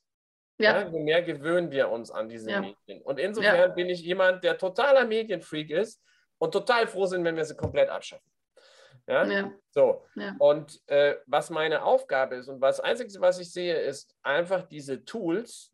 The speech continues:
Speaker 2: die es gibt, hundertfach, tausendfach. Es gibt so viele tolle Lehrer, ob das Heilpflanzen sind, da die Storl und, und, und Quantum Communication, hast du gesagt, haben wir auch ganz viele,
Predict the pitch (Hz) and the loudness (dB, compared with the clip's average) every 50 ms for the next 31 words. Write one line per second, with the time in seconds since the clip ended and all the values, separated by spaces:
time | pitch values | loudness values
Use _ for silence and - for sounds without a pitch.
0 | _ - 135 135 127 - - - _ _ _ _ - 208 220 214 - - - _ | _ -18 -16 -14 -14 -14 -18 -20 _ _ _ _ -8 -8 -8 -8 -10 -16 -20 _
1 | _ _ 147 180 202 220 220 208 202 - 180 160 - - - 165 175 185 175 165 | _ _ -4 -4 -2 0 0 -2 -2 -2 -4 -6 -6 -6 0 4 4 4 4 2
2 | - - 120 - 147 - - 180 170 - - 226 233 - 196 180 180 180 - 180 | -4 -10 -10 -10 -12 -14 -18 -20 -20 -12 -12 -12 -10 -10 -12 -12 -12 -6 -4 -4
3 | 170 175 170 156 147 151 156 165 156 135 127 110 131 - - 180 170 - - 151 | -2 -2 -2 -2 -2 -2 -2 -2 0 0 -2 -2 -4 -6 -10 -12 -12 -12 -14 -6
4 | 143 151 170 175 175 - 175 147 147 151 151 - 143 151 143 135 151 156 160 - | -2 -2 -2 -2 -4 -4 -2 -2 -2 -2 -6 -10 -14 -12 -8 -6 -4 -6 -6 -8
5 | 180 180 165 - - - - - - - 180 165 151 147 151 151 151 151 - 208 | -14 -18 -18 -20 -20 -16 -16 -14 -4 0 0 2 4 2 2 2 0 -2 -2 -2
6 | 220 214 - - 180 185 175 170 - 170 170 170 160 156 - - - - - - | -2 -2 -4 -2 -2 -2 -2 -2 -2 -2 -2 -2 -4 -8 -14 -20 -20 -20 -20 -20
7 | _ - - - 175 156 175 175 - 185 165 160 156 147 95 - - - - 160 | _ -18 -8 -4 -4 -4 -4 -2 -2 -2 -2 0 -4 -8 -12 -16 -8 -6 -4 -4
8 | 156 151 147 147 - 160 156 160 165 156 151 - 165 135 139 135 147 143 135 147 | -2 -4 -6 -2 0 0 0 2 0 -2 -4 -4 -8 -10 -4 -2 -2 -2 -2 -4
9 | 151 151 151 131 98 151 - - - 139 135 - - 214 196 196 190 180 - | -4 -2 0 0 0 -2 -2 -4 -4 -4 -4 -6 -8 -6 -4 -2 -2 -2 -4